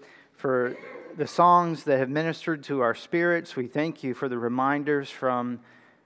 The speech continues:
uh, the truth of your word, God, that everything that we hope for and every hope we have is because you are gracious to us in Jesus Christ.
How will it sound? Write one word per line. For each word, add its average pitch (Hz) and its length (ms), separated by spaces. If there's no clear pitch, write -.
uh, 107 120
the 127 100
truth 170 480
of 143 100
your 147 160
word, 139 480
God, 127 300
that 127 220
everything 147 800
that 123 180
we 131 120
hope 131 280
for 143 480
and 123 200
every 135 380
hope 175 300
we 165 140
have 147 340
is 123 160
because 127 480
you 135 160
are 123 140
gracious 123 560
to 123 240
us 120 240
in 127 140
Jesus 120 420
Christ. 117 600